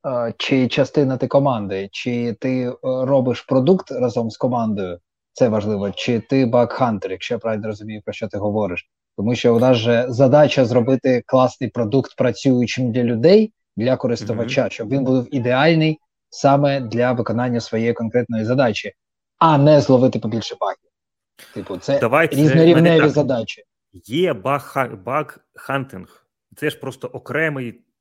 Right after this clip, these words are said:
Speaker 2: ок-, окремий напрям. Це м-, я можу випустити продукт і сказати: «Баг-баунті, типу там, баг-хантинг, знайдіть». Тоді ясно, тоді я саме того і хочу.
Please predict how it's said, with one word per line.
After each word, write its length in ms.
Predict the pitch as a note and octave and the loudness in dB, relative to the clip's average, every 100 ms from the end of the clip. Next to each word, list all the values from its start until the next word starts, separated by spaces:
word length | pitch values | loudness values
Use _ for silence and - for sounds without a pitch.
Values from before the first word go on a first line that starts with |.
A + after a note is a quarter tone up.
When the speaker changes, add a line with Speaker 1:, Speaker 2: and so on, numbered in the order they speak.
| - | -20
Speaker 2:
ок-, 240 | - _ | -20 _
окремий 560 | - B2 B2+ C#3+ C#3+ C3 | -16 -14 -8 -6 -6 -10
напрям. 680 | B2 C3+ B2 - G2+ D#2+ E2 | -10 -10 -10 -12 -14 -14 -16
Це 160 | - C#3+ | -12 -10
м-, 280 | D#3+ A2+ - _ _ | -8 -12 -20 _ _
я 220 | A#2 C3 | _ -12
можу 220 | C3+ B2+ | -10 -10
випустити 560 | A#2 D3 C#3+ - B2+ - | -10 -10 -12 -18 -18 -18
продукт 580 | C3 E3 C#3+ A#2 A#2 - _ _ _ _ _ _ | -10 -8 -6 -6 -8 -12 _ _ _ _ _ _
і 100 | G4 | -14
сказати: 720 | E3 - C3 B2 B2 G2+ F2 - _ _ _ _ _ _ _ | -14 -10 -8 -6 -6 -8 -14 -20 _ _ _ _ _ _ _
«Баг-баунті, 840 | C3+ G3 C3 C#3 B2 G2+ F#2+ - | -6 -6 -4 -4 -4 -8 -16 -20
типу 260 | - - | -20 -20
там, 200 | - E2+ D2+ D#2+ | -20 -20 _ -10
баг-хантинг, 760 | C#3+ E3+ A2+ G2+ B2 G2 F2+ E2+ | -6 -6 -8 -10 -10 -10 _ -20
знайдіть». 640 | G2+ C#3+ D3 B2+ A#2 - _ | -12 -10 -10 -12 -14 -16 _
Тоді 260 | - - F#3 | -16 -12 -6
ясно, 380 | F#3+ D#3 - - - | -6 -6 -12 -16 -14
тоді 260 | G#2 F#3+ | -12 -10
я 120 | D#3 | -8
саме 300 | C#3 E3+ E3 | -6 -6 -8
того 420 | C#3 - F3+ D3+ - | -10 -8 -6 -6 -8
і 60 | |
хочу. 540 | D#3 - G3+ F#3+ - | -12 -10 -8 -8 -10